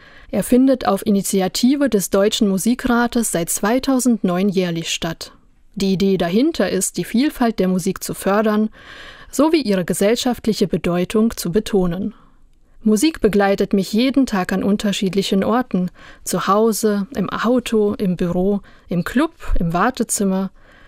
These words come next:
Ob als Zuhörerin oder Aktive, sie ist fester Bestandteil meines Lebens. Je nach Stimmung wähle ich Klassik oder Pop,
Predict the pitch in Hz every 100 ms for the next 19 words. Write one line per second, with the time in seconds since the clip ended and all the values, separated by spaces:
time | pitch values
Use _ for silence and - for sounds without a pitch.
0 | - 196 - 190 - - 311 240 220 202
1 | 185 196 - 196 196 - - 277 240 185
2 | 180 - - - - 208 190 - 254 -
3 | - 220 190 - 180 185 190 214 196 165
4 | 175 190 175 165 185 175 - - - -
5 | - - - - 269 262 - 311 302 277
6 | - 196 185 185 - 208 202 - 202 202
7 | 180 175 - 214 -